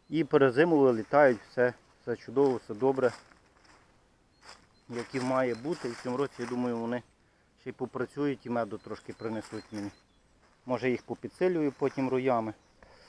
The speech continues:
Ну, а тут була здорова сім'я і пропала. Бджоли літають, це бджоли чужі, не з цього вулика. Занадились вони сюди на рамки з медом.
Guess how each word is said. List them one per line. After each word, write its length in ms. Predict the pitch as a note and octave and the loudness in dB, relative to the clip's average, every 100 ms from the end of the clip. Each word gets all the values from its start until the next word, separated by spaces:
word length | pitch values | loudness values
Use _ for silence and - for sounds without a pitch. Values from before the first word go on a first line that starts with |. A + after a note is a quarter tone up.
| - - _ _ | -20 -20 _ _
Ну, 260 | C3 D3+ F3+ | 0 4 4
а 120 | E3+ | 4
тут 200 | - D#3 | 2 -4
була 260 | C#3 D3 C3+ | 2 4 4
здорова 380 | A#2+ C#3+ C#3 | 4 6 6
сім'я 380 | B2+ C3+ C#3+ D#3 | 2 0 2 2
і 100 | C3 | 0
пропала. 520 | - B2 - G#2+ G2+ F#2+ _ - | -2 -4 -2 -2 -2 -8 _ -16
Бджоли 500 | A#2+ A#2 D#3 D3+ B2 | -12 2 4 6 6
літають, 560 | B2 - D#3 D#3+ C3 - | 2 2 4 4 2 4
це 260 | C#3 C3 - _ _ _ _ _ | 6 6 4 _ _ _ _ _
бджоли 440 | A#2+ A#2+ D3+ C3+ B2+ | -10 4 6 8 4
чужі, 460 | C3 B2 D3+ F3 - _ | 0 -6 -4 -4 -6 _
не 100 | B2+ | -8
з 40 | - | -4
цього 220 | D#3+ D#3+ | 0 0
вулика. 520 | D3+ D#3 C#3 - B2+ - _ _ _ - - - | 0 0 0 2 -2 -2 _ _ _ -20 -20 -8
Занадились 600 | B2 C3+ D3+ C#3+ C#3+ C3 C#3 | 0 4 6 6 2 2 0
вони 180 | C#3 | 0
сюди 460 | B2+ C#3 B2+ D3+ D3+ | -2 -6 0 4 4
на 500 | C#3 C#3+ C#3 C#3 C3+ | 6 6 6 6 6
рамки 360 | C#3+ C#3 - A#2 | 6 4 -2 -4
з 60 | |
медом. 300 | C3 G#2+ F#2+ | -2 -2 -4